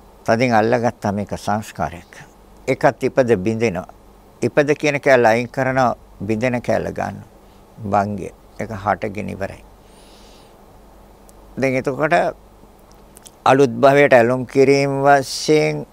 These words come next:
රාග සහිත සිතක්, නන්දි රාග සහගත, තත්‍ර තත්‍රා බිනන්දිනී, ඒ එතන ඇලෙන සිත, ඒ ඇලෙන තැන විඳිනවා. එහෙනම් එතන විඳීමේ සිත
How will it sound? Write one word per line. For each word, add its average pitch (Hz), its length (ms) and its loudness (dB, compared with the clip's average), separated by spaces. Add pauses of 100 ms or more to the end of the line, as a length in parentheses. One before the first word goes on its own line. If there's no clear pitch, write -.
රාග 110 440 2
සහිත 131 440 0
සිතක්, 170 440 -4
නන්දි 123 360 0
රාග 127 360 4
සහගත, 147 680 -2 (320)
තත්‍ර 117 520 -2
තත්‍රා 120 540 0
බිනන්දිනී, 113 960 -4 (580)
ඒ 139 280 6
එතන 131 300 2
ඇලෙන 123 480 4
සිත, - 340 -4
ඒ - 640 0
ඇලෙන 160 420 6
තැන 120 340 2
විඳිනවා. 165 640 2 (220)
එහෙනම් 120 340 0
එතන 139 340 -2
විඳීමේ 143 640 0
සිත - 360 -4